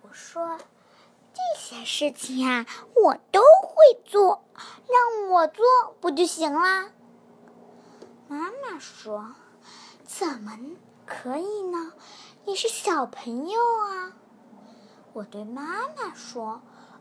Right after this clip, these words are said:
：“我现在已经长大了，可以自己做事情，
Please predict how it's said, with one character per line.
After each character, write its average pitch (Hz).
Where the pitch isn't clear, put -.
：“我 349
现 370
在 370
已 370
经 440
长 226
大 359
了， 349
可 277
以 415
自 -
己 370
做 427
事 440
情， 403